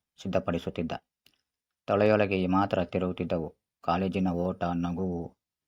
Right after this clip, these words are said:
ಮಯೂರಿಯ ಮೊದಲ ನೋಟ, ಮೊದಲ ನವಿಲು ಕಣ್ಣು, ಮೊದಲ ಮಾತು. ಅದೇ ವೇಳೆ ಮಯೂರಿ ತನ್ನ ಬ್ಯಾಗ್ ಸಿದ್ಧಪಡಿಸುತ್ತಾ ದಿನಚರಿಯಲ್ಲಿ ಒಂದು ಸಾಲು ಬರೆದಳು,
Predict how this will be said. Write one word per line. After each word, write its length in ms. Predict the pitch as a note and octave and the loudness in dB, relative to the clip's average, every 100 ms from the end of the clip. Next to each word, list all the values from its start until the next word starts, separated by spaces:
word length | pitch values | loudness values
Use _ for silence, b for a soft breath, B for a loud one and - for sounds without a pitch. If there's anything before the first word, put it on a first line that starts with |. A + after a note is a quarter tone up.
| _ _ _ | _ _ _
ಮಯೂರಿಯ 380 | F#2 F#2+ F#2 F2 | 2 4 4 2
ಮೊದಲ 360 | E2+ F2 F#2+ G2 | 0 0 2 2
ನೋಟ, 300 | F2 E2+ F2 | 0 -2 -4
ಮೊದಲ 400 | F2 F2 F2+ G2 | -2 -2 0 0
ನವಿಲು 400 | F#2 F2+ F#2 F#2 | 0 0 0 0
ಕಣ್ಣು, 420 | F#2+ E2+ F2 F2 _ _ _ _ _ - | -2 -2 -4 -8 _ _ _ _ _ -6
ಮೊದಲ 220 | F2+ F#2+ F2 | 0 4 4
ಮಾತು. 500 | E2+ E2 - E2+ - _ _ _ _ - | 2 -2 -6 -8 -10 _ _ _ _ -12
ಅದೇ 280 | F2+ G#2 | 0 2
ವೇಳೆ 280 | F#2+ F#2+ F#2+ | 4 2 2
ಮಯೂರಿ 380 | F2+ F2+ F#2+ F2+ | 2 0 0 -2
ತನ್ನ 280 | - F#2 F#2 E2+ | -2 0 0 0
ಬ್ಯಾಗ್ 340 | F2+ F#2 - | 0 -2 -4
ಸಿದ್ಧಪಡಿಸುತ್ತಾ 840 | - E2+ F#2 F2 F2 F#2+ - F#2 - _ _ b b _ _ | -10 -6 -6 -6 -6 -8 -2 -4 -4 _ _ b b _ _
ದಿನಚರಿಯಲ್ಲಿ 540 | F2+ F#2+ G2 F#2+ F#2+ F#2 | -2 0 2 2 2 0
ಒಂದು 300 | F2+ F#2 E2+ | 0 0 0
ಸಾಲು 340 | F#2 F#2+ F2 | 0 2 0
ಬರೆದಳು, 600 | E2+ E2+ D#2+ D2 - | 0 -2 -4 -6 -12